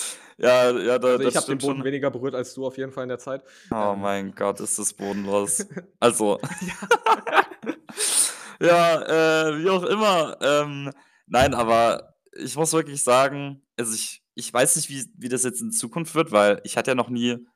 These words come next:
Speaker 1: eine eigene Wohnung, ich hatte noch nie eine eigene W G, aber hier, Patrick, auch noch mal, äh, ich fand, <laughs> Junge, wir sehen uns jetzt noch, aber, äh, ich fand's wirklich sehr,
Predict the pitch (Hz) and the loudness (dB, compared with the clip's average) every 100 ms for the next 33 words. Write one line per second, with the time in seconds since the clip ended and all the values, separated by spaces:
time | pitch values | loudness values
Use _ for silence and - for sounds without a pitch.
0 | _ _ _ - 113 107 101 123 127 120 | _ _ _ -2 -2 -2 0 2 2 0
1 | 110 113 120 101 110 110 104 104 113 117 | 0 0 0 2 0 2 0 2 2 2
2 | 113 - _ 107 110 117 117 - 117 - | -6 -20 _ 0 2 0 -2 -2 -4 -4
3 | _ - - 117 110 107 110 - - - | _ -14 -6 -2 4 4 2 -8 -20 -20
4 | _ 107 107 107 110 _ _ _ _ _ | _ 4 6 4 -2 _ _ _ _ _
5 | - 123 - - 185 - - - 196 175 | -6 0 2 2 2 0 0 0 2 0
6 | - - _ 143 113 135 180 160 - 123 | -2 -18 _ -4 -2 -2 -2 -2 -2 -4
7 | - - - - - - - - - - | -2 -2 -4 -6 -6 -2 -2 -4 -12 -10
8 | - - - - 269 392 - 175 185 - | -8 -2 4 6 4 0 -2 0 0 0
9 | 180 170 - 165 165 165 151 | -4 -2 0 4 4 4 0